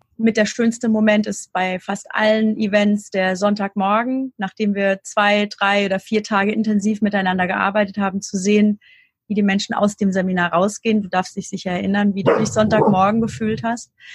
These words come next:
Das gibt mir unheimlich viel, weil ich dann sehe, dass diese ganze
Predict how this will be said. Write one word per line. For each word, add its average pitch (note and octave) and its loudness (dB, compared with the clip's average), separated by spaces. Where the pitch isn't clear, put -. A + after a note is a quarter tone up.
Das G#3+ -2
gibt - -4
mir A3+ 4
unheimlich G#3+ 2
viel, A#3 0
weil G3 2
ich G3+ -4
dann F#3+ -2
sehe, G3+ 2
dass F#3+ -4
diese F#3 -4
ganze G3+ 2